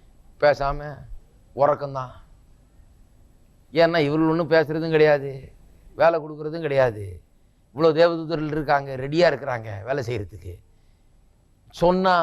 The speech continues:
காரியங்களை மாற்றுகிறதுக்கு, காரியங்களை சாதகமாக்குகிறதுக்கு தேவதூதர்கள், பரலோகத்தின் உதவி அவர்களுக்காக காத்து கொண்டிருக்கிறது. ஆனா இவள் வாயிலிருந்து சரியான வார்த்தைகள் வர்றதில்லை. கர்த்தருடைய வார்த்தைக்கு தான் தேவதூதர்கள் மதிப்பு கொடுக்கிறார்கள். கர்த்தருடைய வார்த்தையை பேசும்போது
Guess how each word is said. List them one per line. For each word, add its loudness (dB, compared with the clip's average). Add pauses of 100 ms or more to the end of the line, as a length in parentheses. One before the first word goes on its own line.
(160)
காரியங்களை 0
மாற்றுகிறதுக்கு, -6 (440)
காரியங்களை 0 (280)
சாதகமாக்குகிறதுக்கு -4
தேவதூதர்கள், 2 (100)
பரலோகத்தின் 0
உதவி 0
அவர்களுக்காக 0
காத்து 0
கொண்டிருக்கிறது. -10
ஆனா -2
இவள் -8
வாயிலிருந்து 0
சரியான -4
வார்த்தைகள் -2 (640)
வர்றதில்லை. -2 (400)
கர்த்தருடைய 2
வார்த்தைக்கு -2
தான் 2
தேவதூதர்கள் -2
மதிப்பு -2
கொடுக்கிறார்கள். 0 (440)
கர்த்தருடைய -2
வார்த்தையை 0
பேசும்போது -8